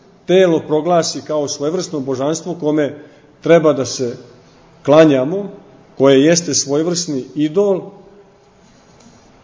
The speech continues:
i samim tim proizvodi onda nedovoljno poštovanje duhovnog aspekta čovekovog bića.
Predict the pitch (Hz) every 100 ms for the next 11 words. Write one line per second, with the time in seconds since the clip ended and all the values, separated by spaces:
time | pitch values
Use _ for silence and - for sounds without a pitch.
0 | _ _ _ _ _ _ 185 185 180 170
1 | - - - 151 165 175 139 156 214 214
2 | 170 - - - - - 147 160 165 180
3 | 147 147 165 160 151 - - - _ _
4 | 117 147 190 170 160 156 143 135 - 127
5 | 110 - 127 131 151 180 165 - - -
6 | - _ _ _ _ - 113 170 175 196
7 | 180 156 143 147 - 175 175 131 - 139
8 | 147 147 139 135 110 - - _ _ _
9 | - 117 123 113 -